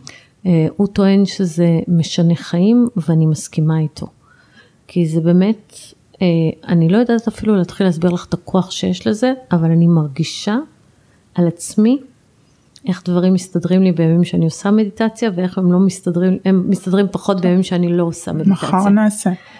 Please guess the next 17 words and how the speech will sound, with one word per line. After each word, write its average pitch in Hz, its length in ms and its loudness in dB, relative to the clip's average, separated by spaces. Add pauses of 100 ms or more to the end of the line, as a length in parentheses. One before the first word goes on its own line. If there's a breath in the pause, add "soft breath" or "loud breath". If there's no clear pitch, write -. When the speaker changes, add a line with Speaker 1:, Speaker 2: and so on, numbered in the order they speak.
(260 loud breath)
Speaker 1:
אה, 180 40 -2
באמת, 180 560 2
אני 180 180 0
אומרת 185 420 -2
לך, 262 300 -6 (600 soft breath)
זה 156 240 -4
כלי 233 460 0 (160)
עוצמתי, 185 800 -2 (540 soft breath)
זה 170 160 -4
כלי 220 240 0
שמפקס, - 1160 -4
זה 180 60 -2
כלי 196 200 -4
שמאפשר 196 880 0
לי 196 240 0
להתנקות 180 720 -2
מ-, 175 540 2